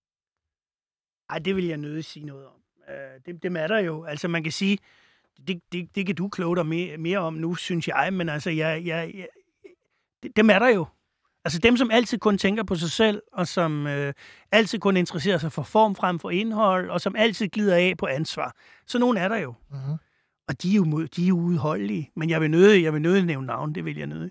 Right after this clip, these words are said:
Speaker 2: Okay, jeg skulle til at sige, vi kan jo også mildne det ved at sige, det behøver ikke at være det ultimative top et, det kunne bare være et eksempel på,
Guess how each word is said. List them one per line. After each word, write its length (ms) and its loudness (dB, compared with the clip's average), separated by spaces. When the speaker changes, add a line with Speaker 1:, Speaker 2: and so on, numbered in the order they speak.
Speaker 2:
Okay, 280 4
jeg 80 4
skulle 140 -8
til 100 2
at 60 2
sige, 140 -4
vi 60 -4
kan 120 -2
jo 60 -2
også 160 -4
mildne 300 2
det 100 -2
ved 80 2
at 100 -4
sige, 140 -4
det 80 -8
behøver 260 0
ikke 120 2
at 60 4
være 180 -2
det 140 -2
ultimative 560 -6
top 220 -4
et, 220 -4
det 80 -6
kunne 220 -4
bare 180 -2
være 120 0
et 100 -8
eksempel 400 -8
på, 300 -2